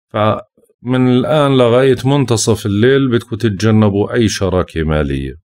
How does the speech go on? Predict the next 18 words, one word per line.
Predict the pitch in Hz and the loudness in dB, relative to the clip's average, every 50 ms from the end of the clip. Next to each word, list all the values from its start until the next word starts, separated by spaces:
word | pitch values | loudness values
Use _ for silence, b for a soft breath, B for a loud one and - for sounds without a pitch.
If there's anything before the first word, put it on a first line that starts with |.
| _ _ - | _ _ -10
وبدكم | 85 85 87 - - 90 | -6 -6 -6 -6 -6 -8
تتفحصوا | 80 82 - - - 104 90 - - - 104 - - 73 | -8 -8 -10 -8 -8 -8 -8 -8 -8 -8 -8 -8 -8 -10
حساباتكم | 69 69 92 - - 85 80 73 85 95 92 - - - 82 80 | -12 -10 -12 -8 -4 -4 -2 0 0 -2 -2 -2 -6 -8 -6 -4
المشتركة، | 78 76 76 73 76 - - - 117 113 113 110 - - 120 120 113 104 - _ _ _ _ _ _ _ _ _ _ _ - | -2 -2 -2 -2 -4 -4 -6 -4 -2 0 0 0 -2 -2 -2 -2 -2 -4 -6 _ _ _ _ _ _ _ _ _ _ _ -10
وحاولوا | 95 85 - - 127 139 139 131 139 139 | -8 -8 -4 -2 0 0 2 2 2 0
إنكم | 123 110 - 120 117 | 0 0 0 0 2
ما | 117 113 | 2 0
توقعوا | 110 120 110 104 - - 98 95 90 85 | 0 -2 -2 -2 -2 -2 -2 0 0 0
على | 80 85 90 85 78 | 0 0 0 0 -2
عقود، | 76 73 71 - _ 107 117 120 120 117 107 107 - _ _ _ _ | -2 -4 -6 -8 _ -2 0 0 0 0 -4 -8 -14 _ _ _ _
وما | - 95 92 101 110 117 | -6 -2 0 2 2 0
تكفلوا | 110 123 113 - - - 104 92 90 - | 0 -4 -8 -8 -6 -4 -2 -2 -2 -2
حد، | - - 104 107 110 110 107 - _ | -4 -4 -4 -4 -4 -4 -8 -12 _
ما | - 82 95 101 | -6 -2 -2 -2
تغامروا، | - - 95 101 110 110 110 113 110 107 107 110 107 110 - | -2 -2 -2 0 2 2 2 2 2 2 0 0 -2 -4 -4
ما | 90 87 95 | -2 0 0
تداينوا | 98 98 101 113 117 117 107 104 104 92 90 | 0 0 0 2 2 2 2 2 0 0 -2
أشخاص، | 92 - - - - 110 110 110 104 107 - | -4 -6 -8 -8 -4 -2 0 0 -2 -4 -8